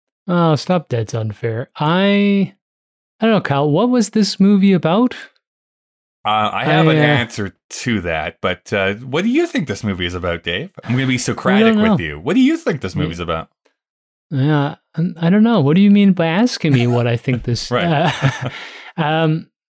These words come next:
Speaker 1: I don't know. I mean, I think that it's, uh, an interesting thing. I will say this. It,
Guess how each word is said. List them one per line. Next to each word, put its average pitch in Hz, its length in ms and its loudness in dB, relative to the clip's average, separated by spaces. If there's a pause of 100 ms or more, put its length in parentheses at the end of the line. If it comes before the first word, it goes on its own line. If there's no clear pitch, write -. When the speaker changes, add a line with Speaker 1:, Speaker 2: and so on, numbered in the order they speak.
(340)
Speaker 1:
I 269 100 2
don't 285 140 4
know. 123 200 0
I 123 100 2
mean, 135 360 2
I 160 400 -6
think 160 440 -2
that 139 560 -2 (160)
it's, - 420 -2
uh, 139 440 0
an 156 260 -2
interesting 165 840 2
thing. 127 280 -2
I 160 120 -2
will 208 160 2
say 180 220 0
this. 120 240 -4
It, 165 280 -2